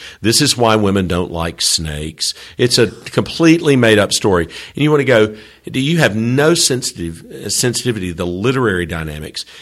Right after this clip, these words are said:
In Genesis one, Adam and Eve have explicitly been told by God that they are in dominion over all the animals, including the ones that crawl.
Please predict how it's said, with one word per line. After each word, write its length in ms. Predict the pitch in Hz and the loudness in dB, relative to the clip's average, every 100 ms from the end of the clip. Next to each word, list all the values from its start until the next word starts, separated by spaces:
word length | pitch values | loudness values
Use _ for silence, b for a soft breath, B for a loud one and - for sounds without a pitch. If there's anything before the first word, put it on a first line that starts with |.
| B | B
In 220 | - 101 | -6 -4
Genesis 520 | 85 110 160 170 139 - | -2 0 0 0 -4 -6
one, 600 | 98 113 123 78 67 82 _ _ _ _ _ _ - B B B B B | -2 0 0 -4 -12 -16 _ _ _ _ _ _ -20 B B B B B
Adam 400 | 110 117 143 156 | 0 2 2 -2
and 280 | 113 107 | -4 -6
Eve 480 | - 117 110 87 85 | -4 -4 -4 -6 -10
have 400 | - 104 90 104 | -6 -4 -4 -6
explicitly 1400 | - 117 - - - - _ 113 117 151 - 160 - 131 107 | -8 -6 -2 -2 -2 -4 _ -6 -2 0 0 -2 -2 -4 -4
been 280 | 101 95 98 | -4 -6 -6
told 440 | - 110 107 101 | -4 -2 -2 -4
by 180 | 92 87 | -6 -6
God 360 | 101 104 92 | -2 -2 -2
that 240 | 80 85 92 | -6 -10 -6
they 340 | 98 107 127 | -2 0 -2
are 380 | - 110 104 104 - | -2 0 2 0 -2
in 300 | 107 101 92 | -2 -2 -2
dominion 680 | 98 92 101 104 85 80 82 - | -2 -2 -2 -2 -4 -6 -8 -6
over 540 | 107 107 104 95 87 87 _ | 0 0 0 -4 -6 -6 _
all 380 | 110 110 127 135 | 2 4 4 2
the 200 | 127 110 | -2 -2
animals, 480 | 107 110 98 90 - | -2 -2 -2 -2 -4
including 400 | 98 110 156 170 | -6 -4 -4 -2
the 80 | 139 | -4
ones 220 | 139 131 | -4 -4
that 140 | 151 | -8
crawl. 420 | - 151 139 139 | -4 -4 -4 -8